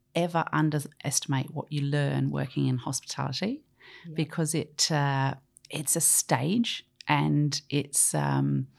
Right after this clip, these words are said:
Speaker 1: it's somewhere you've gotta perform, and it, it's, uh, you learn so much about people and how to deal
Speaker 2: Hundred percent.
Speaker 1: with them and all those sorts of things." So I, I did a lot of hospitality work in my early career, and I think it's something, um,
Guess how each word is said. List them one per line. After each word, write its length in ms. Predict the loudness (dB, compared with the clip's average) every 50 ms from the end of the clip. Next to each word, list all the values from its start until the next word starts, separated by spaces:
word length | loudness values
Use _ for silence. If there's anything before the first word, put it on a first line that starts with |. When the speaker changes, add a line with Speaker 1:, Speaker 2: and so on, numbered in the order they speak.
| -20 -20 -20 -20 -14 _
Speaker 1:
it's 140 | -4 0 2
somewhere 300 | 2 4 4 4 4 2
you've 200 | 2 2 -2 -2
gotta 160 | -2 -2 -2
perform, 560 | 2 2 2 2 2 0 0 2 2 2 0 -2 -4 _ _ _ _ _ _ _ -4
and 400 | -4 -2 -2 0 -2 -4 -4 -8 -12 -18 -16 -14
it, 180 | -14 -14 -16 _ _ -6
it's, 460 | -6 -4 -2 -2 -2 -2 -2 -4 -6 _ -20 -20 -20 -20 -20 -20 -20 -20 -20 _ -20 -20 -18 _ -4
uh, 120 | -4 -4 -2
you 180 | 0 0 0
learn 260 | 0 2 2 2 2 2
so 200 | 2 0 -2 -2 -2
much 260 | -2 -4 -4 -4 -6
about 220 | -4 -4 -6 -6 -8 -12 -16
people 640 | -14 -12 -8 -6 -6 -4 2 2 2 2 2 -2 -6 -18 -20 _ -4
and 200 | -2 0 0 -2
how 240 | -2 -4 -4 -4 -2
to 160 | -2 -2 -4
deal 280 | -4 -4 -2 -2 0 0
Speaker 2:
Hundred 80 | 0 0
percent. 20 |
Speaker 1:
with 220 | 0 0 0 -2
them 260 | -4 -4 -4 -4 -4 -6
and 140 | -4 -4 -4 -4
all 160 | -4 -4 -2
those 260 | -2 0 0 2 0
sorts 240 | 0 0 0 -2 -2
of 100 | -2 -2
things." 360 | -2 0 0 0 2 0 0
So 100 | 0 0 0
I, 200 | 0 0 0 0 -2 -4 -8 -16 -18 -18 -18 -8 0
I 180 | 4 6 6 6
did 280 | 4 2 -2 -2 -2 0
a 60 | 0
lot 200 | 2 4 4 2 2
of 100 | 0 -4
hospitality 500 | -4 -4 -4 -4 -4 -6 -6 -4 -4 -2
work 240 | -2 -2 -2 -2
in 100 | 0 0
my 240 | 2 2 2 0 -2 -6 _ -6
early 360 | -2 0 0 2 0 0 -2 -4
career, 400 | -6 -6 -6 -4 -4 -4 -6 -8 -12 -18 -20 -20 -12 -6
and 100 | -4 -4
I 40 | -4
think 200 | -2 -4 -4 -4
it's 100 | -4 -6
something, 520 | -4 -4 -4 -2 -2 0 0 0 -2 -4 -8 -8 -4
um, 400 | -4 -2 -2 -2 -2 -4 -4